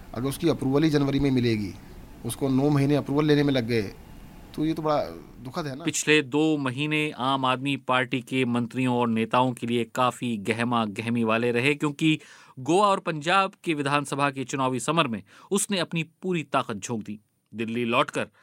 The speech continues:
Speaker 2: अब आम आदमी पार्टी के मंत्री और नेता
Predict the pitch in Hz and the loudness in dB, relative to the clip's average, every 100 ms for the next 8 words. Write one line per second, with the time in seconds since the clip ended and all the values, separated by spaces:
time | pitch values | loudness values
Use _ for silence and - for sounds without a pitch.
0 | - - 156 156 165 160 156 175 160 127 | -20 -2 2 4 2 0 -2 -2 0 -2
1 | 127 147 139 147 143 131 117 107 135 120 | -2 -6 -4 -2 -2 -2 -4 -2 -2 0
2 | 120 127 101 | -2 -2 -6